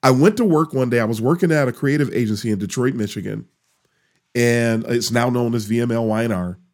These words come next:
I got to work. I have a picture of this. I get to work. I'm, I'm walking around. I'm doing my thing. Uh, contrary to what the trolls say, I'm actually doing work.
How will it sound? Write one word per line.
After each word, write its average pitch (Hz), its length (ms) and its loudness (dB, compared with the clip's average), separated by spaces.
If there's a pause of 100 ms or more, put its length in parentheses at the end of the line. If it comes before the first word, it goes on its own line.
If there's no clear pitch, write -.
(1000)
I 110 80 -8
got 143 200 0
to 233 80 0
work. 110 360 -4 (460)
I - 60 2
have 226 160 2
a 131 60 4
picture 214 420 0
of 101 100 -2
this. - 360 -8 (1040)
I 123 60 0
get 160 240 4
to 233 80 0
work. 131 380 -2 (260)
I'm, 240 260 0
I'm 185 300 0
walking 147 340 -2
around. 160 260 0
I'm 175 100 0
doing 139 240 0
my 147 120 -2
thing. 139 540 -4 (720)
Uh, 120 140 -4
contrary 131 540 -2
to 127 120 -4
what 120 160 -4
the 107 60 -4
trolls 123 400 -2
say, 117 200 -2
I'm 117 260 -8
actually 117 300 -6
doing 107 320 -4
work. 110 320 -12